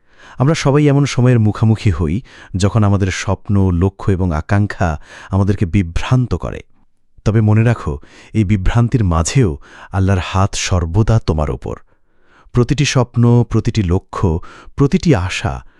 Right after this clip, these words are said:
সবই আল্লাহর পরিকল্পনারই অংশ। আল্লাহ সর্বশ্রেষ্ঠ পরিকল্পনাকারী। তিনি জানেন কোন পথে তোমার জন্য সাফল্য অপেক্ষা করছে, কোন পথে তোমার জন্য গুরুত্বপূর্ণ শিক্ষা রয়েছে। তুমি যা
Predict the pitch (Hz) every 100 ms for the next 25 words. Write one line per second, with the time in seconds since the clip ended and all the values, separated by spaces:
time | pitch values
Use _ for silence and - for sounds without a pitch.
0 | _ - - 101 92 160 - _ - 92
1 | 92 104 - 92 90 95 90 95 107 120
2 | 73 69 - - - _ _ _ _ _
3 | _ - - 113 117 - 101 92 107 -
4 | - 117 - - 135 104 95 85 80 78
5 | 71 64 - - _ _ _ _ - -
6 | 127 135 117 120 139 135 127 127 - 98
7 | 120 - 101 104 98 107 104 - 90 -
8 | 107 104 80 87 - - - 107 - 76
9 | 73 _ _ - - - 147 165 147 139
10 | 123 117 113 104 110 107 101 - - -
11 | 78 127 143 - 139 123 123 - - 170
12 | - - - 67 - - - _ _ _
13 | _ _ _ _ - 92 92 85